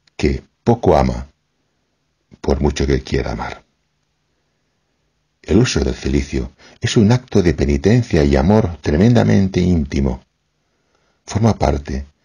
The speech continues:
de esa parcela del alma en que solo están ella y Dios.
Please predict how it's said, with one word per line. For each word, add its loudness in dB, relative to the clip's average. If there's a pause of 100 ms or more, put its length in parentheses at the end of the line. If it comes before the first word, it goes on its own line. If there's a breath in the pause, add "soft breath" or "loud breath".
(160)
de 0
esa -4
parcela -4
del -4
alma 0 (600)
en -8
que -10
solo 0
están -6 (340)
ella 2 (260)
y -6
Dios. -12